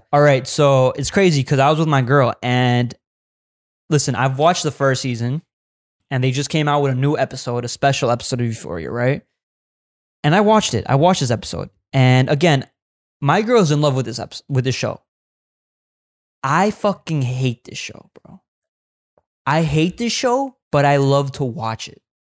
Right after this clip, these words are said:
All right? Because the actors are fucking phenomenal, right? The cinematography is phenomenal. The storytelling is amazing, all right? The directing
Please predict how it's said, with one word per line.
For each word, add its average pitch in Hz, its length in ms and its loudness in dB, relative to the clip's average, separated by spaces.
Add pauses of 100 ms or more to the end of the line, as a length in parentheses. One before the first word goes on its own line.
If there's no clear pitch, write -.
(340)
All 131 60 -6
right? 120 300 -2 (360)
Because 135 340 -2
the 139 240 -2
actors 233 680 0 (160)
are 131 120 2
fucking 139 480 -4
phenomenal, 117 680 -6 (160)
right? 123 340 -2 (420)
The 143 100 0
cinematography 175 1200 0 (160)
is 135 200 -8
phenomenal. 127 680 -4 (340)
The 139 80 0
storytelling 285 920 0 (340)
is 143 160 0
amazing, 139 640 2 (340)
all 127 80 0
right? 123 260 2 (460)
The 139 160 2
directing 170 640 2